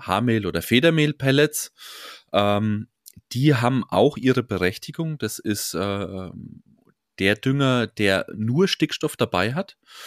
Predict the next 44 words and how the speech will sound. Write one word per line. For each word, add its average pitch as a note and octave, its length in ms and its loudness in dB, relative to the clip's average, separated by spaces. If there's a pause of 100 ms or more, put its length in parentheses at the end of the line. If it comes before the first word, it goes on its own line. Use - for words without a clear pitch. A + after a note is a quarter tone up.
(220)
Und G#2+ 120 -2
für A2+ 120 2
manche G#2+ 380 2
Kulturen A#2 480 0
brauchen G#2 380 2
wir C#3 80 -2
das, C3 260 -6
die G#2 160 -6
eben A2 180 -6
einen, G2+ 200 -8
einen E2+ 200 -10
erhöhten G#2 720 -6
Stickstoffbedarf B2 800 -6
zu - 160 -8
einem G#2+ 120 -2 (380)
gewissen, A2 600 0
ähm, F2+ 160 -6
Zeitpunkt F#2 520 -4
haben. B2+ 240 0
Das - 160 -10
sind G#2 140 -2
aber F#2+ 200 0
dann, F#2+ 480 -2
äh, F2+ 220 -6
Gemüsekulturen. C3+ 920 2
Also F#2+ 300 -2 (380)
da F#2+ 100 -4
reden G#2+ 220 0
wir G2+ 40 0
jetzt - 140 -2
nicht A#2 100 -2
über G#2+ 200 0
Weizen G2+ 380 0
oder F#2 160 2
Gerste, A2 400 0
sondern G2+ 340 -10
das F#2+ 160 -12
ist - 180 -14
dann, F#2+ 220 -8 (400)
äh, F2 280 0
sind G2 180 -10
dann F#2 160 -6
irgendwelche F2+ 760 -2
Gemüsearten. A#2+ 840 -4